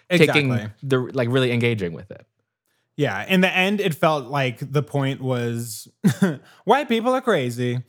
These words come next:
Speaker 2: Ha ha ha. Like, <laughs> but it's like, wait, weren't we just talking about colonialism? <laughs>
Speaker 1: Literally.
Speaker 2: And then, of course, like, the fact that this was filmed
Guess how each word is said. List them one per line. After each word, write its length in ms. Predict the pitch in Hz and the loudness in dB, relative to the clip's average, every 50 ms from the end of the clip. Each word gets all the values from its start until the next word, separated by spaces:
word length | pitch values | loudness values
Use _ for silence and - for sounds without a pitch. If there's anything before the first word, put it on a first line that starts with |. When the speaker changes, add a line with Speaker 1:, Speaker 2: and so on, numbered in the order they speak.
| _ _ _ | _ _ _
Speaker 2:
Ha 200 | - 240 247 247 | 2 2 2 2
ha 180 | 254 262 262 233 | 2 0 0 0
ha. 500 | 233 233 220 208 208 202 202 196 208 - _ _ _ _ _ _ _ _ - 190 | 0 0 2 2 0 0 -2 -2 -4 -8 _ _ _ _ _ _ _ _ -2 2
Like, 300 | 185 175 170 160 143 - | 2 4 4 2 -2 -6
<laughs> 920 | 185 180 - - 269 135 - - - - - - - - - - - - 190 190 254 233 - - - - - - - - 240 233 - 262 311 359 370 339 277 - | -8 -6 0 2 2 2 2 0 -10 -18 -20 -20 -18 -12 -8 -8 -6 -6 0 2 2 2 2 0 -8 -10 -10 -4 2 2 2 2 2 -2 -6 -6 -8 -10 0 2
but 120 | 220 240 | 4 4
it's 160 | 240 240 233 240 | 4 2 0 2
like, 200 | 254 233 240 277 | 0 2 4 2
wait, 200 | 285 240 175 185 | 2 2 2 2
weren't 180 | 254 269 285 | 2 2 2
we 60 | 311 | 0
just 180 | 233 277 269 - | 0 0 0 2
talking 160 | 262 247 247 | 2 0 2
about 160 | 240 240 208 | 2 0 0
colonialism? 640 | 170 196 190 196 214 247 254 247 254 247 285 277 277 233 262 - 294 294 - - 294 302 - - - 294 143 | 2 2 2 2 2 0 0 0 0 0 0 2 2 2 4 2 2 2 2 2 2 2 2 2 0 2 2
<laughs> 0 | |
Speaker 1:
Literally. 680 | 135 123 127 127 117 107 104 98 95 78 69 104 131 - _ _ _ _ _ _ _ _ _ _ _ _ _ - - _ - | 2 2 2 2 2 2 0 -2 -2 -6 -8 -10 -12 -14 _ _ _ _ _ _ _ _ _ _ _ _ _ -20 -6 _ 2
Speaker 2:
And 160 | 254 226 220 | 2 4 4
then, 180 | 254 262 254 | 2 0 0
of 200 | 233 240 190 - | 0 -2 -4 -4
course, 480 | - - 208 202 196 196 190 185 - - 180 - | 0 2 2 2 2 0 -2 -6 -10 -12 -8 -4
like, 420 | 160 160 156 151 151 147 - - 147 - _ _ _ _ _ _ _ _ _ _ _ _ _ _ _ _ _ _ _ _ _ | -2 0 0 0 0 -4 -6 -14 -16 -18 _ _ _ _ _ _ _ _ _ _ _ _ _ _ _ _ _ _ _ _ _
the 200 | 165 151 156 143 | -2 0 0 0
fact 380 | - 165 151 147 151 139 147 147 | 2 2 0 0 0 -2 -2 0
that 340 | 156 143 139 135 131 127 123 113 - _ _ _ _ _ _ _ _ _ _ | 2 2 2 2 0 -2 -6 -10 -16 _ _ _ _ _ _ _ _ _ _
this 280 | 135 127 151 147 135 - | -4 -2 0 0 0 0
was 140 | 147 131 120 | -2 -2 0
filmed 540 | - 147 139 135 131 127 127 117 117 123 | 0 0 0 0 0 0 -2 -4 -6 -8